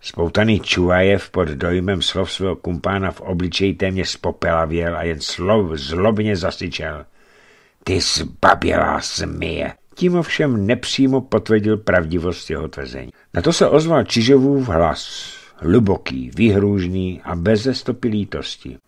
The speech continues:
„Můžeš mluvit o štěstí, chlape, že jsou zde úředníci bezpečnosti. Jinak bych tě soudil podle zákonu tajgy za star-, ze starých dob, do kterých tvé vražedné přepadení patří.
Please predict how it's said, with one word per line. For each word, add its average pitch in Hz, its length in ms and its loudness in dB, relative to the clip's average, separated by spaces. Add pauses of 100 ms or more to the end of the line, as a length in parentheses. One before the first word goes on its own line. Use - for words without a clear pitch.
(160)
„Můžeš 98 500 2
mluvit 131 420 4
o 156 60 4
štěstí, - 640 -6
chlape, 67 440 -12 (600)
že - 140 -8
jsou 117 220 4
zde 110 180 4
úředníci 110 720 0
bezpečnosti. - 1000 -4 (840)
Jinak 92 320 0
bych 123 160 2
tě 131 160 6
soudil 120 520 8
podle 123 320 6
zákonu 117 600 6
tajgy 123 640 4 (360)
za 117 140 4
star-, 101 500 2
ze 95 180 4
starých 113 520 4
dob, 110 360 -2 (920)
do 98 100 4
kterých 123 420 2
tvé 131 260 8
vražedné 110 720 2
přepadení 117 640 0
patří. 67 760 -8